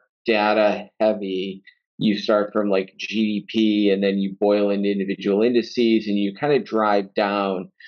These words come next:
which is very, very data heavy. And you have to kind of sort through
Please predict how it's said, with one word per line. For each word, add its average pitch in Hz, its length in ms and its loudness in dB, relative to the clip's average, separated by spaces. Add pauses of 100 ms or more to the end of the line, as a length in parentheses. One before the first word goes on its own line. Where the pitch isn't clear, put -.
(200)
which 113 200 2
is 107 180 0
very, 123 380 6
very 107 480 2
data 104 320 2
heavy. 98 760 -2 (360)
And 107 120 2
you 110 200 2
have 107 180 0
to 107 140 -6
kind 104 180 -2
of 95 80 -4
sort 110 400 -2 (100)
through 107 360 2